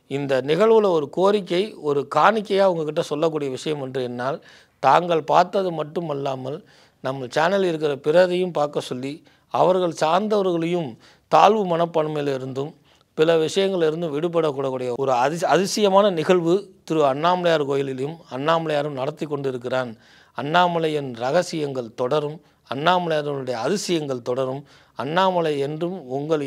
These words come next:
என் மூலியமாக உங்களுடன் இருப்பான். இது எல்லாம் நான் சொல்லவில்லை, என்னுள் இருந்த அண்ணாமலையார் உங்களுக்கு வாரி வணங்கி கொண்டிருக்கிறான் என்று சொல்லி, அண்ணாமலையாரை அடிமுடி காண முடியாத அண்ணாமலையாரை என்றும் வணங்கி, அண்ணாமலையார்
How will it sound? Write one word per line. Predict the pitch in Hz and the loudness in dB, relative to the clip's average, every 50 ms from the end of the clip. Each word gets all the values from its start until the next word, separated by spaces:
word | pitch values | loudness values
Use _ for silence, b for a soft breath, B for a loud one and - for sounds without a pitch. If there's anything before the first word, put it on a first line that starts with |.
| 135 143 | -2 -4
என் | 165 170 170 | -4 -2 -2
மூலியமாக | 175 175 175 175 170 165 151 139 165 160 143 | -2 -2 -2 -2 -2 -2 -2 -2 -2 -4 -4
உங்களுடன் | 143 143 147 151 156 151 139 | -4 -6 -6 -6 -6 -6 -8
இருப்பான். | 131 127 131 131 127 127 131 131 b b b b b - | -8 -8 -6 -6 -6 -6 -8 -12 b b b b b -14
இது | 113 117 117 117 | -10 -6 -4 -2
எல்லாம் | 123 135 156 175 180 185 170 147 143 | -2 -2 2 2 2 2 2 0 0
நான் | 147 165 170 - - | 0 0 -2 -2 -2
சொல்லவில்லை, | 151 151 160 160 151 143 139 139 139 139 123 127 135 | -2 0 0 -2 -2 -2 -4 -4 -6 -6 -4 -4 -4
என்னுள் | 139 151 160 175 180 170 160 | -2 0 0 0 0 0 -2
இருந்த | 151 151 156 147 135 127 | -2 -2 -2 -2 -4 -4
அண்ணாமலையார் | 135 147 165 170 170 160 151 147 143 139 131 | -2 -2 -2 -2 0 0 0 -2 -2 -2 -4
உங்களுக்கு | 131 127 120 120 117 120 | -4 -6 -6 -6 -4 -2
வாரி | 131 143 147 139 127 | -2 0 0 0 -2
வணங்கி | 127 135 151 156 156 143 | -2 -4 -4 -6 -6 -6
கொண்டிருக்கிறான் | 139 131 131 131 123 120 127 127 123 123 120 | -6 -6 -4 -4 -6 -6 -6 -8 -8 -8 -10
என்று | 117 120 113 127 | -12 -10 -10 -10
சொல்லி, | 120 113 120 135 147 - B B B B B B B B 113 | -8 -8 -8 -8 -10 -12 B B B B B B B B -8
அண்ணாமலையாரை | 120 139 156 165 165 160 156 151 143 143 139 135 131 127 123 120 | -4 0 2 2 2 2 2 2 2 2 2 2 2 0 0 -2
அடிமுடி | 127 147 151 151 147 143 135 | -2 -2 -2 -2 -2 -2 0
காண | 135 131 131 135 131 | 0 0 0 0 -4
முடியாத | 127 123 127 131 123 120 113 | -4 -2 -2 0 0 0 -2
அண்ணாமலையாரை | 120 139 147 143 139 131 127 127 120 117 117 117 123 | -2 0 -2 0 0 0 0 0 -2 -2 -4 -4 -6
என்றும் | 135 135 139 143 131 123 | -4 -2 -2 -2 -2 -2
வணங்கி, | 117 123 127 127 123 127 135 - B B B B B B B - 117 | -4 -4 -4 -6 -6 -8 -8 -10 B B B B B B B -8 -4
அண்ணாமலையார் | 131 147 160 160 160 156 147 147 143 139 131 | 0 2 4 4 4 4 2 2 2 2 2